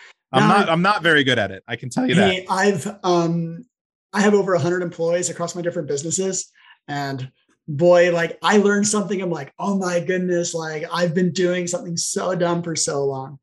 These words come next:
Speaker 2: Yeah.
Speaker 1: So,
Speaker 2: And I feel like
Speaker 1: um,
Speaker 2: I'm, I'm really dumb. Like, I, I feel like I'm really starting in kindergarten with this stuff because, like, I've always been of the mindset, you know, like, if it takes five minutes to do, just do it, right? Do it yourself.
Speaker 1: Yeah.
Speaker 2: And I, I think that's fine, but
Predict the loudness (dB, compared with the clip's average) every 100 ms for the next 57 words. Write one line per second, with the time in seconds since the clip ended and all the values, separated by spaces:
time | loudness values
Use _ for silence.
0 | -20 -14 0 4 4 4 0 0 0 2
1 | 0 2 2 0 -4 -8 -4 0 0 0
2 | 0 -2 -2 -4 -4 -4 -2 0 0 0
3 | -2 -2 -2 -2 -4 -4 -8 -6 -2 0
4 | 0 0 -6 -8 -4 -2 -2 -4 -4 -4
5 | -4 _ _ _ _ _ -2 0 2 4
6 | 2 0 -4 -2 -2 -2 -4 -4 -4 -4
7 | -8 -10 -4 -2 -2 -2 -4 -6 -4 -2
8 | -2 -6 -10 -16 _ _ _ 0 2 2
9 | 0 -4 -6 -6 -8 -8 -8 -6 -4 -4
10 | -6 0 0 0 -2 -4 -4 -4 -2 -2
11 | -2 0 2 2 0 -4